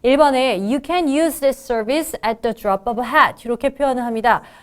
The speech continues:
"Drop of a hat." 이게 무슨 표현일까요?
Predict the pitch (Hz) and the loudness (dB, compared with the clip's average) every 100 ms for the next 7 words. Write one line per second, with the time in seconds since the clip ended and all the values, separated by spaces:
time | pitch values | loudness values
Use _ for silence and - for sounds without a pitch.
0 | _ - 254 294 330 320 - 233 226 277 | _ -10 4 8 8 6 0 2 4 4
1 | 277 247 269 165 - 247 277 262 202 214 | 2 2 2 0 -4 -4 0 0 0 -2
2 | 339 349 320 294 294 254 214 - 175 247 | 0 0 -2 2 2 2 -4 -2 0 2
3 | 220 | 2